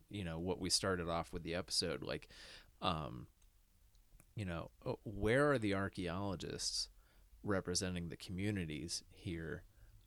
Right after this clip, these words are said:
uh, as their, their, their city is actually being bulldozed around them and replaced by something that,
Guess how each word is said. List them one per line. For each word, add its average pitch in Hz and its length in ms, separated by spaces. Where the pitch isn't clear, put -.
uh, 80 300
as 90 300
their, 85 420
their, 80 480
their 90 280
city 107 420
is 82 260
actually 90 400
being 92 320
bulldozed 82 500
around 95 440
them 76 340
and 82 240
replaced 82 540
by 76 160
something 80 720
that, 82 200